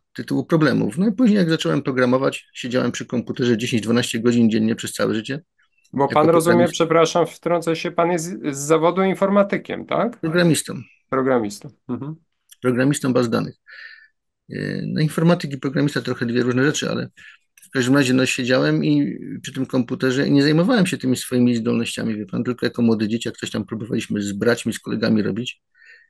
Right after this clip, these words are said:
Speaker 1: No i w dwa tysiące, y, w roku, y, dwa tysiące dziewiętnastym w grudniu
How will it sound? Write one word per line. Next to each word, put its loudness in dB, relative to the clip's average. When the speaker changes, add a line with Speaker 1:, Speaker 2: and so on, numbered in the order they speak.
Speaker 1:
No 0
i 4
w -4
dwa 2
tysiące, -4
y, 2
w 0
roku, 0
y, -18
dwa -6
tysiące -8
dziewiętnastym -2
w -4
grudniu -2